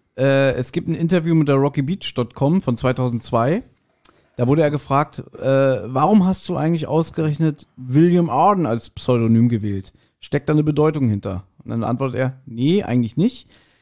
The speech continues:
Äh, das war schon vorher einer meiner Autorennamen, den ich bei einer älteren Bücherserie für Erwachsene genutzt habe. Und ich habe ihn mir von einem Lieferwagen abgeschaut, der in den Straßen unseres früheren Wohnortes in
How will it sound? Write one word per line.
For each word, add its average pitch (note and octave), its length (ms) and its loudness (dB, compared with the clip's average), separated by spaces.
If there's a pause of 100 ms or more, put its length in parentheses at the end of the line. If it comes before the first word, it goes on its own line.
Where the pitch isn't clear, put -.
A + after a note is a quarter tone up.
(400)
Äh, C#3 280 2
das C3+ 240 -2
war F3 240 4
schon D#3+ 180 0
vorher F3+ 300 2
einer B2+ 200 0
meiner A#2+ 240 2
Autorennamen, C3+ 800 0
den C3+ 140 -2
ich C3+ 120 -4
bei C#3 80 0
einer C3 180 0
älteren D3+ 500 2
Bücherserie C3 640 0
für C#3+ 80 -2
Erwachsene C3 520 0
genutzt G#2 400 -6
habe. B2+ 280 0 (300)
Und D3+ 120 -6
ich C3 160 -2
habe D3+ 240 2
ihn D#3+ 240 2
mir D3+ 160 4
von D#3 160 -4
einem D3 220 2
Lieferwagen C3+ 680 -2
abgeschaut, - 720 -14 (540)
der D#3+ 460 2
in B2 140 2
den A2+ 120 2
Straßen C3+ 520 -4
unseres B2 320 -2
früheren E3+ 460 0
Wohnortes D#3+ 640 -4
in C3 340 0